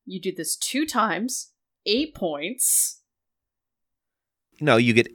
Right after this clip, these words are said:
Speaker 2: eight for one or more.
Speaker 1: No, it's two times.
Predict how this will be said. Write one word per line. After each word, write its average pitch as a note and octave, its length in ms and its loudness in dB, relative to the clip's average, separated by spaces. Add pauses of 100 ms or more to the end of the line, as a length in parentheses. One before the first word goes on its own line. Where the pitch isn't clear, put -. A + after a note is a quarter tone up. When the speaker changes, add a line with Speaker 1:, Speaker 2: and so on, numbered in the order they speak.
(160)
Speaker 2:
eight C3+ 360 2
for F3+ 200 2
one A2+ 440 2
or C2+ 120 -8
more. B1 580 -10 (1400)
Speaker 1:
No, F3+ 160 -8
it's - 480 -8
two F3 180 -10
times. D#3+ 480 -14